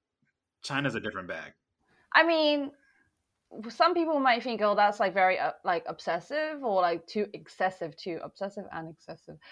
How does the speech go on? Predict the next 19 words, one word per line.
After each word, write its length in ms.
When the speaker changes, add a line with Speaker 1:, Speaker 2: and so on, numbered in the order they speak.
Speaker 2:
Um, 360
but 200
I 80
mean, 340
if 160
it 140
helps 520
these 300
people 800
live 420
a 160
better 640
life 460
or, 180
like, 240
change 400
their, 280
not 180
even 160